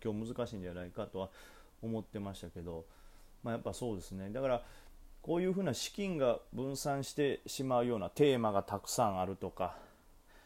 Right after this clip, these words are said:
で、ちょっとテーマ的にも広いテーマだとか、で、まあ、いろんなテーマが乱立してるとか、まあ、そういっ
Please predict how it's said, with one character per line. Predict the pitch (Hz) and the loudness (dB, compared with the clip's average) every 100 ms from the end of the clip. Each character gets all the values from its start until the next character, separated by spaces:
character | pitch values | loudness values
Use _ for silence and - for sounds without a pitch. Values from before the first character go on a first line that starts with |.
| - _ 120 | -20 _ -6
で、 | |
ち | 110 | -2
ょ | 127 | -2
っ | |
と | - 117 | 2 2
テ | 104 151 139 | 4 4 4
ー | |
マ | 123 107 | 2 0
的 | 131 127 | -2 -2
に | 143 | -2
も | 101 | 0
広 | - 156 127 101 | 2 8 8 6
い | |
テ | - 110 | 2 2
ー | 92 | 4
マ | 85 | 2
だ | 80 | -2
と | - 87 | -4 -6
か、 | 87 - - - - - - | -8 -10 -20 -20 -20 -14 -4
で、 | 139 | 0
ま | 147 107 87 | 2 2 2
あ、 | |
い | 123 | 0
ろ | 120 | 2
ん | 123 | 2
な | 120 | 0
テ | - 127 | 0 0
ー | 117 | 0
マ | |
が | 98 95 | 2 2
乱 | 107 110 | 2 0
立 | 107 - | -2 -2
し | 98 | -6
て | - | -2
る | 104 92 | -2 -2
と | - | -8
か、 | - - - - - - - - | -12 -12 -12 -20 -20 -20 -18 -6
ま | 110 | -4
あ、 | |
そ | - 120 | -2 0
う | |
い | |
っ | 120 | -2